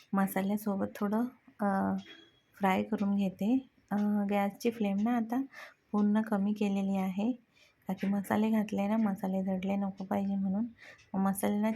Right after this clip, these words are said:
छान होऊ दिलं, अ, एक दोन मिनटं आणि तांदूळ टाकले.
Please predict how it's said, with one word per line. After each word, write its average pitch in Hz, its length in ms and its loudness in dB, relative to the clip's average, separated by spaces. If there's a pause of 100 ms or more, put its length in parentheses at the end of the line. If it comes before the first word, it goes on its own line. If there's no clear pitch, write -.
छान 208 160 2 (120)
होऊ 214 120 2
दिलं, 220 320 -2 (680)
अ, 196 60 0 (540)
एक 196 200 0
दोन 196 140 2
मिनटं 196 420 0 (1080)
आणि 185 200 2
तांदूळ 190 440 -2
टाकले. 185 400 -4